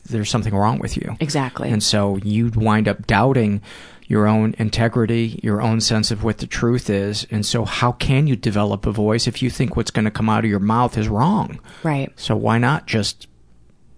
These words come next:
Speaker 1: be quiet and roll with it and hope it ends as soon as possible?
Speaker 2: Exactly.
Speaker 1: Sweep it under the lumpy rug.
Speaker 2: Yeah. And I, w-, I probably would have done that forever had not, had something not,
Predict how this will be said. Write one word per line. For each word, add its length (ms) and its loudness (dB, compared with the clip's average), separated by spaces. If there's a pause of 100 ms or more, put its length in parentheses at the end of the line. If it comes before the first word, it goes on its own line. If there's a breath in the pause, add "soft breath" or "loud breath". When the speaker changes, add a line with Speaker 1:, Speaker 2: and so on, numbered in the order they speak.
(800)
Speaker 1:
be 120 0
quiet 480 0
and 280 0
roll 240 2
with 160 0
it 100 -2
and 100 -2
hope 180 0
it 80 2
ends 260 2
as 120 0
soon 220 0
as 100 0
possible? 640 -2 (160)
Speaker 2:
Exactly. 540 -2
Speaker 1:
Sweep 340 -2
it 100 0
under 200 2
the 80 0
lumpy 380 0
rug. 340 0
Speaker 2:
Yeah. 280 2 (280)
And 120 4
I, 60 6
w-, 220 4
I 100 0
probably 280 2
would 120 0
have 100 0
done 160 2
that 180 -2
forever 500 -2
had 140 -4
not, 200 -2
had 200 -4
something 340 -2
not, 300 -4